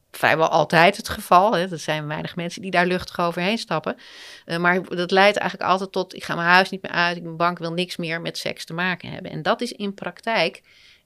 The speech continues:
zeker niet altijd het geval. Als je ziet wat het grootste risico is voor mensen die slachtoffer geworden zijn van misbruik, is dat ze opnieuw misbruikt worden.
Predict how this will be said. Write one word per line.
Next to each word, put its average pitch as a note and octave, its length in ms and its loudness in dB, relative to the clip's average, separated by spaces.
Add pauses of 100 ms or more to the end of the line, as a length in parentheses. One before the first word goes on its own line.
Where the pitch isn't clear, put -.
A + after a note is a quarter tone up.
(120)
zeker G#3+ 400 0
niet F#3 180 -4
altijd F3+ 400 -2
het D#3+ 140 -18
geval. - 520 -8 (280)
Als - 180 -10
je F3+ 60 -8
ziet G#3+ 240 -8
wat E3+ 120 -6
het - 140 -12
grootste B3 480 -2
risico E3 460 -6
is - 280 -8
voor D#3 480 -8
mensen F3 400 -6
die E3+ 100 -10
slachtoffer F3 520 -2
geworden D3+ 340 -8
zijn D3 280 -8
van D3+ 180 -10
misbruik, E3 600 -4 (440)
is - 400 -8
dat E3 240 -4
ze A#3 220 -6 (140)
opnieuw G3+ 460 -2
misbruikt F#3 580 -4
worden. - 340 -14